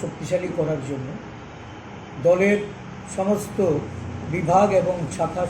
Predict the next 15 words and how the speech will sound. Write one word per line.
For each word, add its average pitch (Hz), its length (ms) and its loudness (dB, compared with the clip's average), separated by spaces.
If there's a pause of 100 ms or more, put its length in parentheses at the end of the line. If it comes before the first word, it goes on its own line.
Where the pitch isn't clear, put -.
সংগঠনগুলিকে 170 880 -4 (100)
পুনর্গঠিত 160 580 -4 (160)
করে 151 200 0 (1500)
আগামী 170 260 2 (100)
দিনে 185 220 0 (460)
দলীয় 180 360 0 (680)
কর্মসূচি 185 580 0 (100)
বাস্তবায়নের 175 680 2
ক্ষেত্রে - 320 -4 (1160)
কংগ্রেস 190 320 4 (120)
যেন 180 120 0 (100)
একটা 156 240 -2
বলিষ্ঠ 160 260 -2 (140)
ভূমিকায় 156 480 -2
অবতীর্ণ 147 360 -4